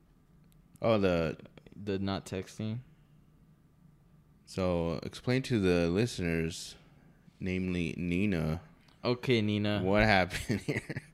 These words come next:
Speaker 2: I didn't te-, I left her on red for, like, I wanna say at least, like, three hours maybe after school.
Speaker 1: Why didn't you just say, "I'm busy, I'll talk to you later"?
Speaker 2: Dude, it's 'cause I opened it and I was like, "Oh, shoot, Aunt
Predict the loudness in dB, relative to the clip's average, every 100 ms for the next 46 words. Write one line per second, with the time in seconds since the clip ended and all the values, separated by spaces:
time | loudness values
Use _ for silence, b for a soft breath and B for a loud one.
0 | -20 -20 -20 b b b b b 0 2
1 | 4 4 4 2 4 4 4 4 4 4
2 | 4 6 4 4 2 2 2 0 0 2
3 | 4 2 2 2 4 4 4 4 2 -6
4 | -12 -2 0 0 -2 -20 -20 -20 -18 0
5 | 4 6 8 8 8 8 6 4 4 4
6 | 2 -6 -20 _ b b b b b 4
7 | 4 6 2 4 4 4 4 -2 -10 -6
8 | -6 -6 -4 0 2 2 -2 0 2 2
9 | 0 0 0 -4 -8 b b b -14 -12
10 | -8 -6 -6 -8 -4 -2 0 -2 -2 -4
11 | 0 4 4 4 2 2 0 2 2 2
12 | 0 -2 0 0 0 0 0 0 0 -2
13 | -4 0 2 0 -2 -2 0 0 -2 -2
14 | -2